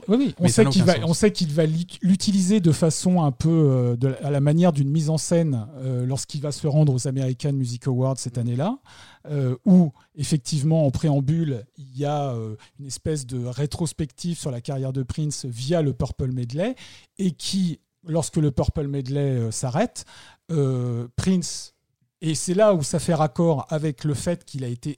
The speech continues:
Speaker 1: emmené dans un linceul, euh, lors du dernier concert de l'Acte deux à Londres, puisque quand il réapparaît sur la scène de l'American Music Awards, il, il est couché, il est amené sur scène, il est couché, il est sous un drap,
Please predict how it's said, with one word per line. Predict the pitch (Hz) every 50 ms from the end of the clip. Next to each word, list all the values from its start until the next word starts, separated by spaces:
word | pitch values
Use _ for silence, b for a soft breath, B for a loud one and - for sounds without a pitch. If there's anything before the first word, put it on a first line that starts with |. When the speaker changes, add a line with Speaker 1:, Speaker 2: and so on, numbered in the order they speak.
| _ _
Speaker 1:
emmené | 208 185 165 170 175 180 180 180
dans | 135 139 139 123 123
un | 127 131
linceul, | 135 139 135 - - - 160 160 151 127 113 101 B B B B B B B B -
euh, | 139 135 127 120 120 117 117 117 113 110 107 107 104 -
lors | 143 143 151 147 139
du | 131 123 143 135 131
dernier | 123 143 139 135 131 120
concert | - 135 127 - - 156 147 139
de | 127 120
l'Acte | 113 113 - - 139
deux | 120 120 127
à | 117 117
Londres, | 135 208 247 254 202 127 120 B B B B B -
puisque | - - - - 175
quand | - - 214 233 - -
il | 208 185
réapparaît | 151 180 175 165 156 - 175 160 147 165 170 165
sur | 151 - - 147 139
la | 131 127
scène | - - 156 147 147
de | 131 131
l'American | 123 123 120 123 123 120 120 - 143 131
Music | 127 123 117 113 117 - -
Awards, | 127 139 190 226 240 214 151 123 B B B B B B B _
il, | 160 151 156 131 - - -
il | 160 151 139 135
est | 123 - _
couché, | - 254 233 - - - 208 202
il | 165 135 131
est |
amené | 135 143 160 165 170
sur | - - - -
scène, | - - 165 151
il | 131 113 117
est | 110 -
couché, | - 165 - - - 262
il | 247 160
est | 123
sous | 117 - - 226 226 175
un | 156 143
drap, | 139 127 160 208 254